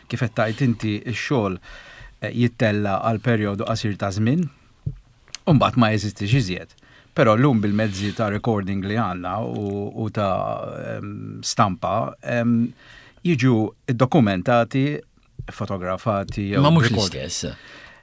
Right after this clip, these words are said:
Speaker 1: Inti qatt ma
Speaker 2: Differenti
Speaker 1: għandek
Speaker 2: ħafna.
Speaker 1: l-istess esperjenza tal-, tal-, eh, biċċa xogħol in situ, ġifieri da-, ta' meta kienet teżisti għal dak il-perjodu, ovvjament.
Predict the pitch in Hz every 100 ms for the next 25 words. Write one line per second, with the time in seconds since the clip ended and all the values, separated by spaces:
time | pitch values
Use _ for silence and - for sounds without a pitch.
0 | _ _ - _ - 226 185 - 175 139
1 | 131 123 127 135 160 - 123 113 - -
2 | 139 - 107 104 98 95 113 98 95 -
3 | 107 98 98 95 98 - - 110 98 95
4 | 95 95 95 92 101 107 127 107 117 101
5 | 101 101 101 87 131 110 107 98 95 107
6 | - 107 101 110 - 95 95 117 98 -
7 | - 98 95 98 107 92 95 90 87 95
8 | 120 127 147 90